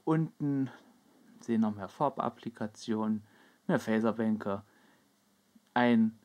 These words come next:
schwarzer Streifen, der sich quasi vom Rumpf aus dann hier in die Pylone weiter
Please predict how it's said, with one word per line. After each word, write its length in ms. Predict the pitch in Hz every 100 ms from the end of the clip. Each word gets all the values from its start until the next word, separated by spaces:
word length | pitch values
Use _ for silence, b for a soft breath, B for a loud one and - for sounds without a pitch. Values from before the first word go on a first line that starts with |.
| _
schwarzer 560 | - - 143 - 135
Streifen, 720 | 120 - - 123 135 135 - 127
der 240 | 120 117
sich 400 | 117 117 - -
quasi 580 | - 120 120 131 127 127
vom 420 | 117 - 120 117
Rumpf 400 | 117 135 151 -
aus 360 | - 127 131 -
dann 180 | 123 123
hier 200 | 123 -
in 160 | 156
die 140 | 147 139
Pylone 540 | - 131 131 139 123
weiter 460 | 123 123 117 113